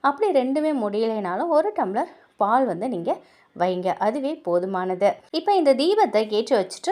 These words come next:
தீபத்திற்கு முன்னாடி நீங்க உட்காந்துக்கோங்க. இந்த தீபம் கிழக்கு பார்த்தவாறு இருக்கட்டும். நீங்க வடக்கு நோக்கி அமர்ந்துக்கோங்க. இப்ப சொல்லக்கூடிய இந்த மந்திரத்தை நீங்க சொல்லுங்க. "ஓம் சக்தி பராசக்தி,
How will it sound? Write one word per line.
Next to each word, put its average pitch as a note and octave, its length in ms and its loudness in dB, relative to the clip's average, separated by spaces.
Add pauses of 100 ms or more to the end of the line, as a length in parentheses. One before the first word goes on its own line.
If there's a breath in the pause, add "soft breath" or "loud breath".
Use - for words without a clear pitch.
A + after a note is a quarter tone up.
தீபத்திற்கு B3 500 -2
முன்னாடி G#3 400 -2
நீங்க F#3 220 -4
உட்காந்துக்கோங்க. F#3 800 0
இந்த E4+ 300 0
தீபம் A#3+ 360 -2
கிழக்கு F#3+ 360 -2
பார்த்தவாறு F3+ 520 0
இருக்கட்டும். F3+ 480 -4
நீங்க D4 300 0
வடக்கு C#4+ 360 0
நோக்கி F#3 320 -4
அமர்ந்துக்கோங்க. F#3+ 640 -2 (380 loud breath)
இப்ப F#4 260 0
சொல்லக்கூடிய B3+ 540 -2
இந்த A3+ 140 -4
மந்திரத்தை F#3+ 560 0
நீங்க G#3 300 -4
சொல்லுங்க. F#3 600 -4 (260 loud breath)
"ஓம் E4+ 300 4
சக்தி F4+ 560 -8
பராசக்தி, F#3 720 -4